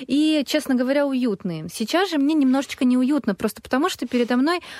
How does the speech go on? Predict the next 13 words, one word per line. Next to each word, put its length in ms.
автор 500
не 200
того 340
жанра, 380
к 60
которому 420
я 180
привыкла 500
и 100
к 40
которому 400
привыкли 380
большинство 600